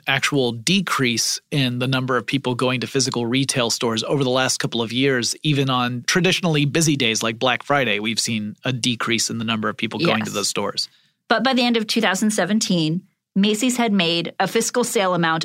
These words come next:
Speaker 2: of twenty-four point eight three seven billion dollars.
Speaker 1: Billion dollars.
Speaker 2: Which exceeded what they were estimating they would make.
Speaker 1: That's fantastic.
Speaker 2: Yeah.
Speaker 1: So, uh, the company is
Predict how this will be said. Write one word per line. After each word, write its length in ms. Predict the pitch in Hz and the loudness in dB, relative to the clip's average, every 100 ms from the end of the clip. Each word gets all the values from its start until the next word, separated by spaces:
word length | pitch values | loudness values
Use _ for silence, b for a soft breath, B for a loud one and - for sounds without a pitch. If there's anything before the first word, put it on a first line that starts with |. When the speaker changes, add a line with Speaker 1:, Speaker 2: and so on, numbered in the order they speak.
| - | -2
Speaker 2:
of 260 | 165 165 - | -4 -4 -12
twenty-four 1000 | - 220 240 262 269 - 196 180 175 185 - | -6 0 2 2 0 -2 0 2 0 -4 -8
point 400 | - 170 160 - - | -4 -2 -2 -6 -2
eight 260 | 214 247 - _ | 0 0 -6 _
three 380 | 196 208 202 | -2 0 0
seven 540 | 202 - 185 170 175 160 | -4 -2 -2 0 0 0
billion 380 | 170 175 170 175 | 0 0 0 0
dollars. 440 | - - - - | 0 -2 -6 -4
Speaker 1:
Billion 1080 | 135 110 156 147 147 135 120 104 101 98 95 - 120 | -4 0 2 2 2 2 0 -2 -4 -6 -8 -10 -4
dollars. 640 | 101 92 87 90 104 - | -2 -2 -4 -6 -6 0
Speaker 2:
Which 260 | 262 - - - | 0 0 -4 -2
exceeded 580 | 240 - - 339 349 247 | -2 0 0 0 2 2
what 180 | 233 226 | 0 0
they 400 | 196 214 214 208 | 0 2 2 0
were 420 | - 202 196 180 - | -2 0 2 0 0
estimating 540 | 214 202 180 170 160 | -2 0 0 0 0
they 100 | 156 | 0
would 160 | 156 165 | 0 0
make. 380 | 180 - - - - | 0 -2 -10 -6 -2
Speaker 1:
That's 160 | 139 | 0
fantastic. 500 | 143 139 117 - - _ | 0 0 -2 -2 -10 _
Speaker 2:
Yeah. 220 | 220 175 - - - | 0 0 -2 -10 -6
Speaker 1:
So, 460 | - 156 156 156 B B B B - | 0 2 2 0 B B B B 0
uh, 140 | 139 | 0
the 120 | 156 | 0
company 680 | 156 190 202 214 208 214 220 - | 2 2 2 2 4 2 0 0
is 760 | 165 160 160 165 156 - - | 0 2 2 2 0 0 -4